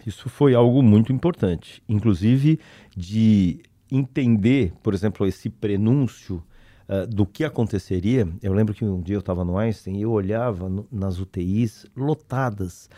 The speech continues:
todo mundo com os catéteres de alto fluxo nasais, né, que são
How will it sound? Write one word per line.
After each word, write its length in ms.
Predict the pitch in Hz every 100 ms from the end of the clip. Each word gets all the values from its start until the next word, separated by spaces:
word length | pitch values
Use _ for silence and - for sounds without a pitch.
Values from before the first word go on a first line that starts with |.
| - _ -
todo 240 | 170 151
mundo 320 | 113 120 135 127
com 160 | 139
os 100 | 135
catéteres 840 | - - 147 - 156 185 127 110 101
de 80 | 117
alto 280 | 117 92 98
fluxo 600 | - 117 113 - 120 120 _ _
nasais, 800 | 117 123 98 95 80 - - _ -
né, 140 | 117
que 80 | -
são 320 | - 117 101